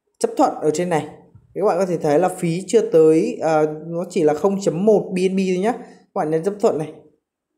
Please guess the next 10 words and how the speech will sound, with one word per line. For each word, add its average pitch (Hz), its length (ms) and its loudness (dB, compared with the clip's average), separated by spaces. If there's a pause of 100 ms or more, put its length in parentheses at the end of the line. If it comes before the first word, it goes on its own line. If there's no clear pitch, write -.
(2000)
Đấy, 190 200 2 (400)
thì 190 100 -2
sau 240 400 4
khi 240 300 2
các 240 60 4
bạn 170 260 2
nhấn 160 160 -2
chấp 226 140 0
thuận 226 260 2
thì, 170 400 0